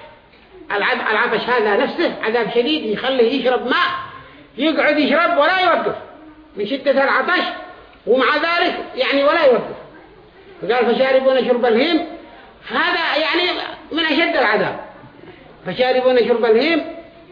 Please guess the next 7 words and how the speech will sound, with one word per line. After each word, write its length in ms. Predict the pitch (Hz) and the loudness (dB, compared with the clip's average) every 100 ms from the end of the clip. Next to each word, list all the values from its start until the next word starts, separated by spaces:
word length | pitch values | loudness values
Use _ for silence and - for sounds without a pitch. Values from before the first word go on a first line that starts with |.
| - - - - | -20 -20 -20 -4
هذا 300 | 320 381 381 | 0 2 2
نزلهم 420 | 370 262 214 202 | 4 4 6 6
يوم 160 | 180 165 | 4 2
الدين، 240 | 151 196 | -4 -2
هذا 240 | 285 370 349 | 0 2 0
الضيفة 300 | 339 254 208 | 2 2 0
حقتهم، 420 | 196 170 - | -6 -8 -12